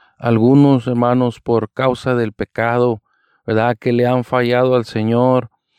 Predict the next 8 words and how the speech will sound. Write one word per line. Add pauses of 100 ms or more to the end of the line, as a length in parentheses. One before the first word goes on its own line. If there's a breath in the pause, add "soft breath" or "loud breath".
(160)
y
se
encuentran (320 loud breath)
en
un
momento,
hermanos,
donde